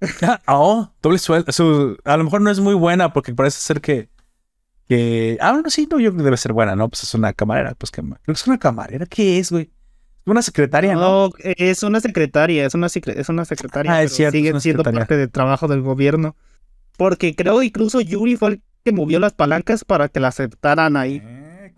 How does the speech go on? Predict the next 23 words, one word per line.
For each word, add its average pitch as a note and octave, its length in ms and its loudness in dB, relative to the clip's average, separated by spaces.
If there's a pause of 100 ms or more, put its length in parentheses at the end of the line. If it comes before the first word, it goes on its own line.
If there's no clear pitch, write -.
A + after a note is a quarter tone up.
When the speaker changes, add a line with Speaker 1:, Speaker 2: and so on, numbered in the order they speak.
(140)
Speaker 2:
O C3 80 -4
sea, D3 160 0
sigue F3 280 -2
siendo F#3+ 320 0
Speaker 1:
con E3+ 80 0
Speaker 2:
parte D3+ 280 0
de D3+ 100 0
la D3 100 -2
Speaker 1:
palancas, D#3+ 300 -4
güey. D#3+ 160 -20
Speaker 2:
misma. C3+ 120 -20 (560)
Speaker 1:
Cada C#3+ 160 4
vez E3 100 2
se F3 80 2
parece C3+ 320 2
más D#3 160 0
a - 20 -8
este E3 160 -2
Speaker 2:
<laughs> - 20 2
Speaker 1:
régimen, C#3+ 540 0
güey, C#3 120 -2 (540)
<laughs> - 280 0
en G#3+ 120 -2